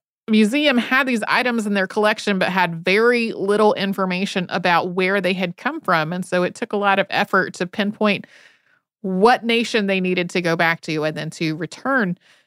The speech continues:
it to the, uh, to the Haida Gwaii Museum. Um, Carol then moves on to say, "Now for lunar beavers. Months back in May, I was listening to the Margaret Lucas Cavendish episode.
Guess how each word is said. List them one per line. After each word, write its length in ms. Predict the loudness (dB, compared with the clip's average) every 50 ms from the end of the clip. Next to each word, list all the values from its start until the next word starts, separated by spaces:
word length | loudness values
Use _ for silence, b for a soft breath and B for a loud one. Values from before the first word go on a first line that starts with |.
| b b
it 240 | -2 -2 -2 -2 _ -6
to 340 | -2 0 2 4 4 4 4
the, 500 | 4 4 4 4 4 4 2 0 -2 -2
uh, 320 | -2 -2 0 0 0 -2 -2 -2
to 140 | -2 0
the 100 | 2 2
Haida 300 | 0 2 0 0 0 0
Gwaii 320 | -2 0 0 0 0 0 -2
Museum. 720 | -4 -4 -4 -4 -4 -2 -2 -2 -2 -4 -4 -6 -8 -12 _ _ -20 B B B B B B B B _ 0
Um, 480 | 0 2 2 2 0 0 -2 -6 -10 -12 _ _ _ _ _ _ _ _ _ _ _ _ _ _ _ _ _ _ _ _ _ _ _ _ -10
Carol 360 | -2 0 2 4 4 4 4
then 180 | 2 2 2 2
moves 240 | 2 2 2 2 2
on 180 | 2 2 2 0
to 60 | -2
say, 240 | 0 2 2 4 4
"Now 300 | 4 4 6 6 4 4
for 180 | 4 2 0 2
lunar 520 | 2 2 2 2 2 2 4 4 4 4
beavers. 1080 | 2 2 0 0 2 4 4 6 6 4 4 2 2 0 0 -2 -4 -6 -8 -14 -20 _ _ -6
Months 440 | -2 0 2 4 2 2 0 -4 -2
back 340 | 0 2 4 4 2 0 -2
in 180 | -4 -4 -2
May, 280 | 0 0 0 0 0 0
I 100 | 0 0
was 160 | 0 0 -2
listening 280 | -4 -6 -2 0 0 0
to 100 | 0 0
the 100 | 0 2
Margaret 600 | 2 2 4 4 4 4 2 2 2 2 2 0 0
Lucas 420 | -2 -2 -2 0 0 -2 -2 -2
Cavendish 800 | -10 -10 -4 0 2 2 2 2 0 0 0 0 -2 -2 -4 -6
episode. 520 | -4 -4 -4 -4 -8 -8 -4 -4 -4 -4